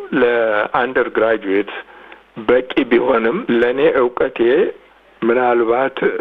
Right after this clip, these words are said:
ከእጥፍ በላይ ነው የሆነው ለማወቅ የቻልኩት። የግዕዝን ስነ ጽሑፍ ለመረዳት የቻልኩት እዚህ ካታሎግ ማድረግ በጀመርኩበት ጊዜ ነው። ምንድን ነው የማደርገው?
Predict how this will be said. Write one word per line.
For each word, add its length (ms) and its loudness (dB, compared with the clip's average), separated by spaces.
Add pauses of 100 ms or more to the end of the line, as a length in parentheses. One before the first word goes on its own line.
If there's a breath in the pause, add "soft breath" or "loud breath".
(960)
ከእጥፍ 600 -2
በላይ 380 0
ነው 180 -6 (580)
የሆነው 480 0 (560 loud breath)
ለማወቅ 440 -2
የቻልኩት። 540 -4
የግዕዝን 640 0
ስነ 280 -2
ጽሑፍ 360 0
ለመረዳት 720 0
የቻልኩት 600 -2 (400 loud breath)
እዚህ 220 -2
ካታሎግ 600 -2
ማድረግ 420 -2
በጀመርኩበት 840 -2
ጊዜ 200 -2 (120)
ነው። 140 -12 (880 loud breath)
ምንድን 360 -2
ነው 120 0
የማደርገው? 520 -2